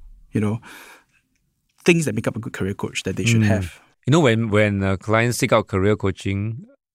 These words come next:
Speaker 2: there's one, uh, common reason that I find,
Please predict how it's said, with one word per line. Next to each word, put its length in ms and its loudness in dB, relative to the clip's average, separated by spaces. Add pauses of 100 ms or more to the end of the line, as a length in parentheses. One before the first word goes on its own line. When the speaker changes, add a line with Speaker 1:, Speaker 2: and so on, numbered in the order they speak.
Speaker 2:
there's 260 4
one, 540 0
uh, 340 4
common 800 0 (320)
reason 500 4
that 140 4
I 160 2
find, 560 -2